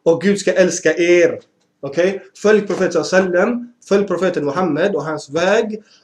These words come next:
och Allah kommer att älska er och förlåta era synder. Gud är ständigt förlåtande, barmhärtig. Den som älskar Allah, det här är Allah som säger. Det är inte jag som säger till dig, "Ey brorsan, om du vill att Allah ska älska dig, gör så här."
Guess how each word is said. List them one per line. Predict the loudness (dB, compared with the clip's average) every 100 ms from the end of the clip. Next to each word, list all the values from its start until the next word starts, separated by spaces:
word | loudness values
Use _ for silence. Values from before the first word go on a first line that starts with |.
| -2
och | 0 0 0
Allah | 2 4 2
kommer | -2 -4
att | -2
älska | -2 -2 -2 -2
er | 0 0 -2 -10 _ _ _ _ -4
och | -2
förlåta | 4 6 6 6
era | 0 0
synder. | -2 -2 -2 0 -2 -2 -6
Gud | -4 -2
är | -2
ständigt | -2 -2 -2 -2
förlåtande, | 0 2 0 -6 -6 -4
barmhärtig. | -6 -6 -12 -12 -16 _ _ _ _ _ _ _ _ _ _ _ _ _
Den | 2 2
som | 2 0
älskar | 0 0
Allah, | 2 2 2 2 2
det |
här | 0
är | 2
Allah | 0 0
som | 0
säger. | -4 -4
Det | -2
är |
inte | 0
jag | 0 0
som | -4
säger | -6
till | -2
dig, | -2 -2 -4
"Ey | -4 -2 -2
brorsan, | -4 -2 -4
om | -2
du |
vill | -2
att | -2
Allah | -4
ska | -8 -6
älska | -6 -4
dig, | -4 -2
gör | -2
så | -4 -8
här." | -8 -10